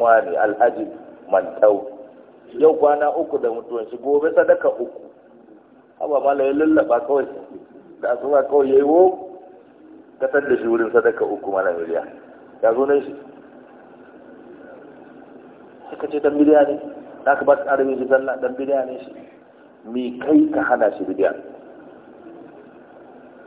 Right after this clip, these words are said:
Kuma in za ka yi masa nasiha, a kan wannan ne za ka yi masa nasiha, amma ka ce shi dan bidiya ne, sauran da bai bidiya ba kuma bai wuce ya zama ɗansu. Wannan me yasa ya yi bidiya? Ka tare wannan, kun tare wannan da yasa ya zama ɗan bidiya?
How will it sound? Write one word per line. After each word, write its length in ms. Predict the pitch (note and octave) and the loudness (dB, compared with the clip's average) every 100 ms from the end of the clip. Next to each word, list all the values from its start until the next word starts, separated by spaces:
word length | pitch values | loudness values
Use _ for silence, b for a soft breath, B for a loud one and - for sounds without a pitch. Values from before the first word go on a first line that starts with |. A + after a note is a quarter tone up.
| - - - - - - D#3 | -20 -20 -20 -20 -20 -20 -2
Kuma 160 | G3 | 0
in 140 | G#3 G#3+ | 0 0
za 80 | G#3+ G#3 | 0 0
ka 60 | |
yi 20 | |
masa 240 | F3 E3 D3 | 0 0 0
nasiha, 420 | B2 C#3 C#3 A#2 G#2+ | 0 -4 -8 -8 -8
a 20 | D3+ | -4
kan 160 | C4+ A3 F#3+ | 0 0 2
wannan 400 | F#3 D#3 D3 D3+ | 0 0 -4 -2
ne 80 | |
za 160 | C#3 B2 | 0 0
ka 80 | B2 | 0
yi 80 | A2+ | -8
masa 240 | A2+ G2+ | -6 -8
nasiha, 320 | G2 G#2+ G2 | -6 -6 -6
amma 160 | - G#3 G3+ | -2 -2 -2
ka 80 | - | -6
ce 80 | F3+ | -8
shi 160 | - D3+ | -8 -6
dan 160 | D#3 | -4
bidiya 320 | D#3 D#3 C#3+ | -2 2 2
ne, 120 | A#2+ - | 2 -4
sauran 320 | D#3 F3+ F3+ | -2 0 0
da 80 | D3+ | 0
bai 140 | B2+ A2+ | 0 -2
bidiya 320 | A#2+ B2+ G2+ | 2 2 2
ba 80 | G#2 | -6
kuma 240 | G2 G#2 | -6 -8
bai 140 | F#2 F#2 | -6 -8
wuce 160 | F#2+ | -6
ya 80 | G#2+ | -6
zama 160 | A2 A2+ | -6 -6
ɗansu. 240 | A#2+ A2+ D#2 - B B - F#2+ | -8 -10 -16 -20 B B -16 -4
Wannan 600 | A#2+ B2+ B2 A2 F#2 F2+ | -4 -4 0 0 0 -8
me 160 | F#2+ A2 | 2 2
yasa 320 | - A#2 G#2 | 2 2 2
ya 80 | F2+ | 4
yi 140 | F2+ | 2
bidiya? 400 | F#2 - - E2 - - - - - - - - - - - - | 0 0 2 2 -2 -14 -20 -20 -20 -20 -20 -20 -20 -20 -20 -4
Ka 120 | A#2+ - | 0 4
tare 160 | C3 B2 | 6 6
wannan, 300 | A#2+ A#2 A#2 | 2 -2 -8
kun 160 | - B2 B2+ | -8 -8 2
tare 160 | B2+ | 4
wannan 360 | A#2 A2 A#2 A#2+ | 4 0 -6 -6
da 60 | A2+ | -8
yasa 200 | A2 A2+ A2+ | -4 -6 -4
ya 40 | |
zama 100 | A#2 A#2 | -8 -10
ɗan 120 | A#2+ B2 | -10 -4
bidiya? 240 | B2 | -2